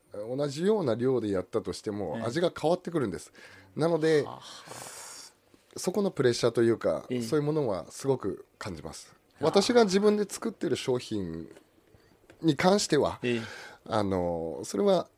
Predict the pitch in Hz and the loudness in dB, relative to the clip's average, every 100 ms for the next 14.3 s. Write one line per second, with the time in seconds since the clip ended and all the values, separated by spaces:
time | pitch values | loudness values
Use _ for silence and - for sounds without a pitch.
0 | - 147 - - 104 98 92 107 101 98 | -10 -8 -8 -8 -8 -6 -6 -4 -4 -4
1 | 95 92 98 101 98 95 123 98 87 135 | -4 -6 -6 -6 -6 -6 -6 -8 -6 -2
2 | 151 - 98 95 85 80 110 101 85 82 | -2 -2 -4 -4 -6 -8 -10 -8 -8 -8
3 | 78 82 90 139 185 175 - - 101 101 | -12 -14 -4 0 2 0 -4 -6 -6 -6
4 | 95 104 - 90 82 73 - - 165 170 | -6 -8 -6 -6 -6 -10 -8 -4 -2 0
5 | 110 87 - 92 87 80 92 117 175 175 | 0 -4 -6 -8 -8 -8 -6 -4 -4 -6
6 | - 95 98 82 - - - - - - | -12 -14 -14 -16 -16 -16 -18 -12 -10 -4
7 | 156 139 95 80 - - 85 76 73 65 | -2 -2 -4 -8 -14 -18 -16 -16 -18 -20
8 | 57 110 110 110 110 113 117 101 85 - | -12 -4 0 0 0 -2 0 0 -2 -8
9 | 78 - 120 104 95 _ _ _ _ - | -12 -10 -10 -10 -12 _ _ _ _ -2
10 | 120 131 147 127 104 101 120 135 98 73 | 2 2 2 0 0 0 0 0 -2 -4
11 | 69 65 _ - 107 - 92 80 - _ | -8 -14 _ -10 -8 -6 -6 -6 -12 _
12 | _ - 113 98 90 87 82 80 _ - | _ -10 -4 -2 -2 -6 -10 -16 _ -20
13 | - - - - 127 123 - 101 90 _ | -20 -20 -20 -4 -2 -2 -4 -10 -10 _
14 | - 82 | -8 -8